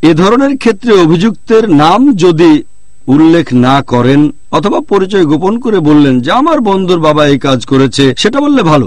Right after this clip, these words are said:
তবে এমন ক্ষেত্রে যখন ধর্মীয় উপদেশ নিচ্ছেন বা ফতোয়া একটা বিশেষ কাজের জন্য, তাহলে অনুমতি আছে। চতুর্থ ক্যাটাগরি ইমাম আন-নাওয়ির মতে যেখানে গীবত করা যাবে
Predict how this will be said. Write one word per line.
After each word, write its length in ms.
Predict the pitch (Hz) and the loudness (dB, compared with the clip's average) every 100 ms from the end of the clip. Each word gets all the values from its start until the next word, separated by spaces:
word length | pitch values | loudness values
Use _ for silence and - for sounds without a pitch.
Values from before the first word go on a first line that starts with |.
| - | -4
তবে 180 | 226 254 | -4 0
এমন 340 | 165 160 208 | 0 0 0
ক্ষেত্রে 640 | 226 - 226 - 220 190 156 - | -2 -2 -2 0 0 0 -2 -6
যখন 300 | 123 139 147 | -4 -2 0
ধর্মীয় 380 | 120 160 247 233 185 | 0 2 2 2 0
উপদেশ 320 | 151 151 151 127 | 0 0 0 2
নিচ্ছেন 440 | 127 135 - 156 151 - - - | 0 0 -2 -2 -2 -4 -18 -8
বা 120 | 110 117 | -4 -4
ফতোয়া 420 | - 127 151 151 - - - - - - | -4 -4 -2 -2 -4 -14 -20 -20 -14 -10
একটা 280 | - - 208 | -6 -4 -2
বিশেষ 600 | 160 151 160 156 - - - - - | 0 0 0 0 -2 -8 -16 -18 -10
কাজের 280 | 131 135 208 | -4 -2 -2
জন্য, 300 | 247 233 226 | -2 -2 -4
তাহলে 240 | - 151 139 | -4 -2 0
অনুমতি 320 | 123 117 117 | 0 0 -2
আছে। 220 | 110 - 160 - | -2 -4 -8 -6
চতুর্থ 340 | - 190 262 240 | -2 0 0 0
ক্যাটাগরি 420 | 226 220 214 202 | 0 0 0 2
ইমাম 180 | 175 180 | 2 2
আন-নাওয়ির 520 | 175 160 156 147 147 | 0 2 2 2 2
মতে 240 | 135 131 143 | 2 0 -2
যেখানে 300 | 131 123 117 | -2 0 0
গীবত 220 | 123 131 | 0 -2
করা 240 | - 113 104 | -2 -2 -2
যাবে 320 | 104 95 | -2 -2